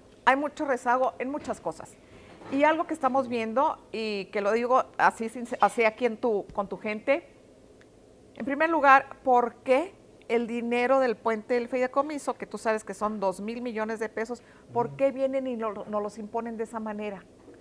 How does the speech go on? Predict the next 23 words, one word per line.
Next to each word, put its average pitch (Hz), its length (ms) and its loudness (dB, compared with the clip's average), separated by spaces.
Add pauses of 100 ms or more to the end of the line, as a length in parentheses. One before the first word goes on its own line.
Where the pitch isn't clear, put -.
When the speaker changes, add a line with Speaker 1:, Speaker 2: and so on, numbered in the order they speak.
(400)
Speaker 1:
Ese 330 220 4
dinero 285 280 2
lo 294 120 2
tenemos 254 420 -2
que 254 100 -2
manejar 226 380 0
los 247 180 -2
juarenses, 220 880 -4 (360)
no 226 200 2
lo 254 120 8
tiene 247 260 -4
que 254 80 -4
manejar 214 580 -2
el 202 180 -4
Estado. 190 540 -6 (720)
¿Necesitamos 240 680 0
infra-, 247 240 -6
muchísima 277 640 -8
infraestructura 233 520 -4
aquí 247 120 -10
en 233 60 -8
Ciudad 233 260 -4
Juárez? 233 320 -4